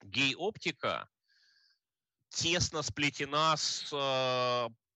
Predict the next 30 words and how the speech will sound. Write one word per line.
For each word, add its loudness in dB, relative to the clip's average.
политическим -2
протестом 0
и, 2
э, 2
с -4
ситуацией, 2
э, 0
этнического 2
конфликта, -4
да, 2
так -12
сказать, -12
с-, -14
стихи, -10
которые -2
пишет -8
на -2
русском -8
языке -2
в -4
России 0
армянский, -2
так -20
сказать, -14
ну, -20
как -8
бы -8
молодой -4
человек, -8
э, -8